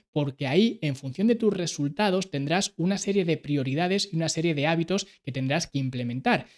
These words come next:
Y una vez que determines cuáles son estos hábitos, lo que tienes que hacer es intentar fijar estos hábitos a otras acciones, a otros comportamientos que ya estés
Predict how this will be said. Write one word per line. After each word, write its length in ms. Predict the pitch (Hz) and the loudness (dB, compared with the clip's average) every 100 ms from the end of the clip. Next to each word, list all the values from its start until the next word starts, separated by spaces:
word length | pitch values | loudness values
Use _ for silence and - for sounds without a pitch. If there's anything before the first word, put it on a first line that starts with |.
| _ | _
Y 60 | 151 | -2
una 160 | 151 | 2
vez 160 | 170 233 | 2 0
que 100 | - | 0
determines 480 | 180 156 196 202 - | 0 0 0 0 -2
cuáles 300 | - 180 185 | -2 -2 -2
son 280 | 196 139 - | -2 -4 -4
estos 440 | 185 214 - 185 | -4 -2 -2 -2
hábitos, 440 | 208 208 - 170 - _ - | 0 0 0 -2 -4 _ -2
lo 160 | 147 | -2
que 120 | 139 123 | -2 -4
tienes 320 | 170 233 - | 0 0 0
que 100 | 208 | -4
hacer 240 | - 202 | 0 2
es 220 | 190 202 - _ | 2 0 -6 _
intentar 680 | 160 147 143 139 175 196 196 - | -2 0 0 -2 0 -2 -4 -4
fijar 440 | 156 - 185 - - | -4 -2 -4 -4 -2
estos 420 | 185 214 226 196 | -2 0 0 0
hábitos 440 | 190 185 202 202 - | -2 0 0 -2 -4
a 100 | 143 | -2
otras 300 | 143 208 196 | 0 0 -2
acciones, 520 | 151 - 196 202 196 | -6 -2 0 2 0
a 60 | 190 | -2
otros 240 | 147 190 | -2 -4
comportamientos 840 | - 165 156 147 139 151 160 190 | 0 -2 0 -4 -4 -4 -2 -4
que 140 | - 135 | -4 -2
ya 100 | 147 | -2
estés 300 | - 180 | -2 -2